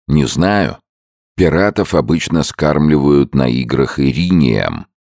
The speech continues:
но Корун заслуживает чего-то особого". "Может быть, публичные пытки, сир? Их можно растянуть на много дней". "Нет, идиот. Корун — самый мужественный враг, какие только были у Ахеры.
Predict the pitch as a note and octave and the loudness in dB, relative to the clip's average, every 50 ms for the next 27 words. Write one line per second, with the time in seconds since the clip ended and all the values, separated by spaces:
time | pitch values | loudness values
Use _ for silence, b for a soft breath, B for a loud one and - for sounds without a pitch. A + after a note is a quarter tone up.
0 | _ _ - C#2 E2 D#2+ C#2+ B1+ - - - F2 D#2 D2 D#2 E2 E2 D2 A#1+ C#2+ | _ _ -4 -2 0 0 0 -2 -4 -2 0 0 2 2 2 0 0 0 -2 -2
1 | B1+ - - B1+ B1 A1+ - A#1 B1+ C2 C2 A#1+ - - - C2 A#1+ G#1+ G1+ - | -4 -2 -4 -4 -4 -4 -2 -2 0 0 0 -2 -4 -6 -4 -2 -2 -2 -2 -4
2 | A#1 A1+ G#1+ - - - A1+ G1+ - G1+ G1+ G1+ G1+ - - _ _ _ _ _ | -4 -4 -4 -4 -4 -6 -6 -4 -4 -6 -6 -6 -8 -10 -14 _ _ _ _ _
3 | _ _ _ _ _ _ _ _ - - F2 E2+ - D#2+ D#2 C2 B1+ E2+ D#2 - | _ _ _ _ _ _ _ _ -2 0 0 0 0 -4 -6 -4 -2 -4 -4 -2
4 | _ F2 D#2 B1+ D2+ D#2 D#2 - - - D2 C#2 C#2 - - _ A2 A#2 B2 - | _ -2 -2 0 -2 -2 -4 -4 -4 -2 -2 -2 -2 -2 -4 _ -4 -4 -4 -4
5 | - _ - A1+ G#1+ - - - - - G1+ - - - _ _ _ _ _ _ | -8 _ -14 -12 -10 -10 -10 -8 -8 -8 -10 -10 -12 -16 _ _ _ _ _ _
6 | _ _ _ _ _ - F2 F2 - G#2 G#2 A2 A2 G2+ F#2+ A2 A2 G#2+ G#2+ G2+ | _ _ _ _ _ -2 -2 -2 0 0 0 0 0 0 0 -2 -2 0 -2 -2
7 | - - F#2 F2 D#2+ D2 D2 D#2 - - F#2+ G2 F2+ E2 C#2+ C2 B1 B1 A#1 - | -4 -4 -2 0 2 2 0 0 0 0 0 0 0 0 0 0 0 -2 -2 -2
8 | D#2 D2 C2 C#2 B1+ A#1 A#1 A#1+ A#1 - - _ _ _ _ _ - C#2+ E2+ G#2 | -4 -4 -2 -4 -2 -2 -2 -4 -4 -8 -12 _ _ _ _ _ -2 2 2 4
9 | A#2 A2 F#2+ - - D2+ B1 G2 - - - G1+ - - - _ _ _ _ _ | 4 2 0 -2 -4 -6 -6 -4 -4 -2 -2 -4 -4 -8 -14 _ _ _ _ _
10 | _ _ _ _ _ _ _ - G2 G#2 A2+ A2+ A2 G#2 F2+ C#2+ - - - F2+ | _ _ _ _ _ _ _ 0 2 4 4 4 4 2 2 0 -2 -4 -2 0
11 | F2+ F#2 F#2+ F#2+ F#2+ F2+ E2+ E2 D#2+ D#2 C#2+ D2 D2 C#2 - - C#2+ C#2 C#2 C#2 | 0 2 2 2 2 2 2 2 2 2 2 0 -2 -4 -2 -2 0 0 2 0
12 | C#2 B1+ G#1 B1 C#2 C#2 C2 A1+ - - _ - B1 - - A#1 A1+ - - C#2 | 0 0 -2 0 0 0 0 -2 -4 -8 _ -12 -12 -10 -10 -10 -10 -6 -4 -4
13 | B1 - - C2+ C2 B1+ C#2 B1+ A1+ G#1 G1+ G1+ G#1 G#1+ A1 - - - - A#1 | -4 -2 -4 -4 -2 -2 -2 -2 -2 -2 -2 0 0 -2 -2 -4 -6 -6 -4 -4
14 | G1+ G1+ G1+ G1+ | -4 -4 -6 -10